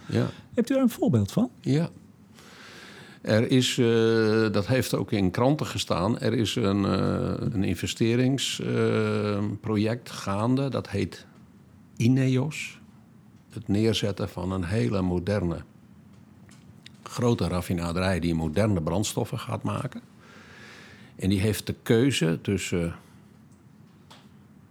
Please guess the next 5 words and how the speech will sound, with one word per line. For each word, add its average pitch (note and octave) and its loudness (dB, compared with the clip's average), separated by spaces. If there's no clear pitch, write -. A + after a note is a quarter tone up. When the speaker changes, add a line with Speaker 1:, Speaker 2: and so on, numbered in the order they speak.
Speaker 1:
eh, G2+ -6
Maasvlakte F2+ -2
twee A2 -2
en F#2+ -4
Antwerpen. - -8